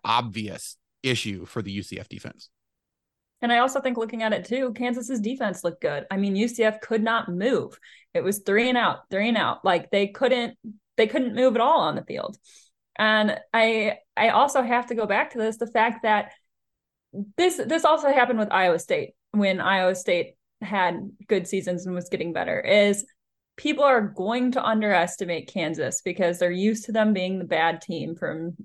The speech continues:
Speaker 2: the past decade, two decades. Like, but you gotta understand that's not who they are right now. They're good. They're good, and underestimating them or just thinking that this is gonna be basically a bye week for you, that's not,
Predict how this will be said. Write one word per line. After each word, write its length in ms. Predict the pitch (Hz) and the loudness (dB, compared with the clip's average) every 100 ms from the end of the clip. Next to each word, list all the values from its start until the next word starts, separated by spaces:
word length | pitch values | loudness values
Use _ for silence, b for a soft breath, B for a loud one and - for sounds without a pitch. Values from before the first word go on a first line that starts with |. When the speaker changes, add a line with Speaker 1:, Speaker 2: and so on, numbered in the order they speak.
| - - | -20 -6
Speaker 2:
the 80 | 147 | -6
past 460 | 147 175 175 180 180 156 | -2 0 0 -2 -8 -8
decade, 540 | 151 180 - 180 170 156 | -2 -2 2 2 2 -2
two 160 | 185 | -8
decades. 500 | 170 160 - - - - | -4 -4 -4 -10 -8 -4
Like, 300 | 160 175 - b b _ _ _ | -4 -4 -10 b b _ _ _
but 140 | 254 - | 0 2
you 80 | |
gotta 200 | 277 302 | 2 4
understand 640 | 285 262 240 233 285 254 214 | 4 2 -2 -2 -2 0 2
that's 220 | 220 - | 2 0
not 220 | 214 - | -4 -2
who 120 | 226 | -2
they 160 | 202 175 | 0 2
are 180 | 190 196 | 2 2
right 220 | 151 - | 0 -2
now. 300 | 85 - 202 | -4 -6 -2
They're 220 | 196 302 | 2 2
good. 360 | 254 311 466 208 - b b 220 | 4 4 4 0 -10 b b 2
They're 240 | 240 262 | 4 4
good, 280 | 208 196 247 | 2 2 0
and 360 | - 202 196 - | 0 -2 -2 -2
underestimating 800 | 208 233 214 262 240 233 233 214 | 0 2 0 0 -4 -4 -2 -2
them 300 | 196 226 - | 0 -2 -2
or 400 | 190 185 190 190 B B - - 185 - | 0 2 2 0 B B -20 -18 -16 -2
just 280 | 233 233 - | 2 2 2
thinking 380 | - 226 240 240 | 2 2 2 2
that 160 | 226 214 | 2 2
this 180 | 240 233 | 0 -2
is 120 | 196 | -2
gonna 180 | 220 220 | -2 -2
be 140 | 226 | -2
basically 480 | 202 226 233 233 233 | 0 -2 -2 -2 0
a 60 | |
bye 280 | 175 175 240 233 | 4 4 4 2
week 260 | 196 220 226 | -2 -2 -6
for 120 | 180 | -4
you, 360 | 190 180 190 214 | 0 0 2 2
that's 240 | 226 226 | 2 0
not, 300 | 247 262 233 | 0 0 0